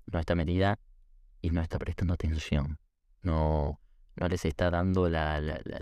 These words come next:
la debida atención. Creo que hay mucho más por explotar o por, em,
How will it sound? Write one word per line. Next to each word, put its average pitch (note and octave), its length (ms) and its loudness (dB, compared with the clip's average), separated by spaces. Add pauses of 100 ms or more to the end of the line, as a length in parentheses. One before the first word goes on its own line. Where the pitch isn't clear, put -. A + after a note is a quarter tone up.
la - 180 -4
debida F2 640 2 (640)
atención. - 800 -2 (4000)
Creo G2+ 200 2
que G#2 60 4
hay G2+ 40 6
mucho A2 240 2
más A2+ 340 -4 (1080)
por - 340 -4
explotar F2 640 2
o - 140 -4
por, D#2+ 380 0 (640)
em, D2+ 640 2